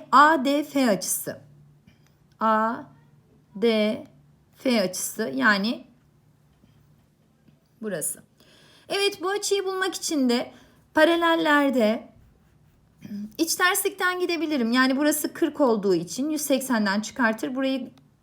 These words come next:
yüz kırk olarak bulurum. Ama bunlarda şöyle bir durum var. Ardışık durumu oluşturdukları için şu ikisinin,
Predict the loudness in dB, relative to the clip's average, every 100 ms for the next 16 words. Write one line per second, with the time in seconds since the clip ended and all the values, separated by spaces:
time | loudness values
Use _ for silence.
0 | -6 -4 -4 -4 -4 -2 0 -2 -4 -4
1 | -2 -2 -4 -16 -20 -2 2 2 0 0
2 | 4 6 6 4 0 0 -8 -6 0 2
3 | 4 2 2 0 0 2 0 4 6 8
4 | 6 0 -4 -6 -8 -2 2 2 2 -2
5 | -4 -6 -6 -4 -4 -2 -4 -6 -4 -4
6 | -2 -4 -2 -2 -2